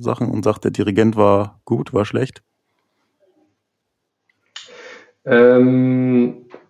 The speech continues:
Speaker 2: du meinst die, die Presse, die, so die
Speaker 1: Ja, ja.
Speaker 2: Pressemitteilung?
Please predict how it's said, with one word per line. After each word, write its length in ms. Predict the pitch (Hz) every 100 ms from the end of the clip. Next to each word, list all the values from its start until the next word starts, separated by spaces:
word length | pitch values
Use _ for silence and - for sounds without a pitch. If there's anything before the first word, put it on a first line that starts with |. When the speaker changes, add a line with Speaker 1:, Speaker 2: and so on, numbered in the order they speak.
| _ _ _ _ _ _
Speaker 2:
du 100 | -
meinst 340 | 120 123 123 -
die, 60 |
die 100 | 120
Presse, 400 | - - 151 160
die, 200 | 139 127
so 140 | 123 123
die 80 | 120 -
Speaker 1:
Ja, 60 | 110 113 110 104
ja. 180 | 110
Speaker 2:
Pressemitteilung? 200 | - 196